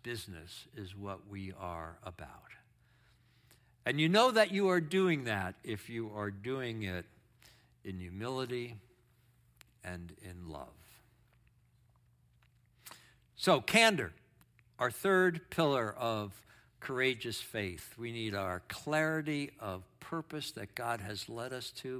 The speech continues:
We need the conviction of that purpose, that we are willing to step out towards that end. And we need the strength of being able to speak truth,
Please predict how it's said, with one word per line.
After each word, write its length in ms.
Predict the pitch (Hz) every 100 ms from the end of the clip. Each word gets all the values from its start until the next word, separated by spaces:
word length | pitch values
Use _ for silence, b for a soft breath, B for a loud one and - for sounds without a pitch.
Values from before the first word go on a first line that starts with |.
| 110
We 80 | 110
need 260 | 104 104
the 100 | 98
conviction 760 | - 107 104 139 165 - 175 165
of 220 | 147 147 147
that 340 | 147 147 -
purpose, 540 | - 151 151 156 - - B B B
that 200 | 110 110
we 140 | 117 107
are 100 | 95
willing 460 | 107 156 160 160
to 140 | - 117
step 400 | - 151 123 - -
out 240 | 165 165 -
towards 360 | - 120 110 -
that 200 | 98 92 -
end. 420 | 143 147 147 - B B B B B -
And 220 | 110 110
we 140 | 110 107
need 400 | 110 117 113 107
the 80 | -
strength 720 | - - - 147 135 127 - - b b b
of 200 | 95 95
being 360 | 113 107 107 104
able 360 | 113 110 107 107 -
to 80 | -
speak 680 | - - - - 117 107 - - _ _ _ _
truth, 560 | - - 67 - -